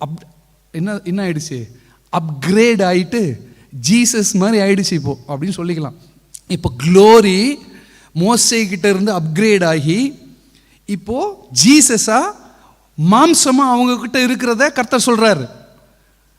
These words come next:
அப்போ வசனம் சொல்லுகிறது, ஒரு வண்ணானாலும் வெளுக்கக்கூடாத ஒரு மகிமை அவர் மேல இருந்ததை அவர்கள் பார்க்கறாங்க. பார்க்கவே முடியலையாம். That is the glory.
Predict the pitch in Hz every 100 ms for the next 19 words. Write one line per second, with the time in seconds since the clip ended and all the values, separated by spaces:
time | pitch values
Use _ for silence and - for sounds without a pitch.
0 | _ _ _ _ - 135 - 117 147 196
1 | 185 170 156 156 143 131 131 110 123 -
2 | - _ 113 123 160 180 214 202 127 131
3 | 151 156 147 135 127 127 117 107 107 _
4 | _ _ 107 147 170 - 156 - 156 151
5 | 160 180 196 208 208 185 139 117 95 104
6 | 117 190 170 104 98 - - _ _ 110
7 | 110 120 123 120 123 120 117 113 110 107
8 | 107 101 104 95 101 _ - 180 196 214
9 | 180 185 170 113 95 _ _ _ _ _
10 | _ _ - 123 123 113 120 113 -